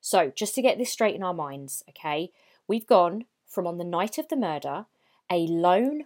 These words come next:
white male covered in blood being seen, to now five black or mixed race men being arrested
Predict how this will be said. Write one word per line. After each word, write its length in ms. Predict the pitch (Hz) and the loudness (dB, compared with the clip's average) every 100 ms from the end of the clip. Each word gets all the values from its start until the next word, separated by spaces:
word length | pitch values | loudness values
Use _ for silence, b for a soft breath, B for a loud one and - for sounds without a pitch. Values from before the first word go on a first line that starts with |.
| _ | _
white 500 | 170 165 202 269 - 294 | -6 2 2 2 -6 -4
male 420 | 240 156 208 - _ _ | -2 -2 -4 -6 _ _
covered 360 | - 175 214 285 | -4 -2 -2 -6
in 100 | 277 | -4
blood 360 | 175 135 139 - _ _ _ | -2 -4 -6 -14 _ _ _
being 320 | 190 180 214 | -2 -2 -4
seen, 540 | 208 - 160 139 143 _ _ _ _ - | -4 -2 -2 -4 -12 _ _ _ _ -8
to 160 | 208 | -4
now 400 | 208 196 202 196 _ - - - | -2 -2 -4 -6 _ -20 -6 2
five 640 | 320 370 165 147 185 - - | 2 2 -2 -4 -8 -10 0
black 300 | 180 240 - | 2 2 -2
or 180 | - 277 | -6 -2
mixed 400 | 269 262 - - | 0 -2 -6 -8
race 320 | 220 233 - | -6 -6 -6
men 320 | 196 147 143 147 - | -6 -8 -10 -16 -8
being 220 | 165 156 | -6 -6
arrested 560 | 147 135 - - - | -10 -14 -14 -16 -20